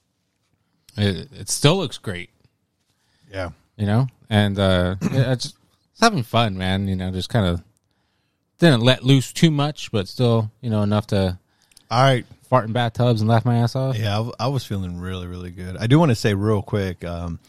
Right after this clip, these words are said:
Speaker 2: thank you, per-, specifically you, Nate. Thank you for, um,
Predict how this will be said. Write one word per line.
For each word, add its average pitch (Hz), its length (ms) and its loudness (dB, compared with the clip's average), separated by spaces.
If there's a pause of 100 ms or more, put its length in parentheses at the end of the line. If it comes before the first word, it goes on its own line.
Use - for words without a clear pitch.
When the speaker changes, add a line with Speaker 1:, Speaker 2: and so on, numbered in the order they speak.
(280)
Speaker 2:
thank 110 260 -2
you, 113 280 0
per-, 113 340 -6
specifically 117 640 -8
you, 95 160 -6
Nate. 90 260 -8
Thank 98 240 -6
you 101 160 0
for, 90 480 -6
um, 85 500 -10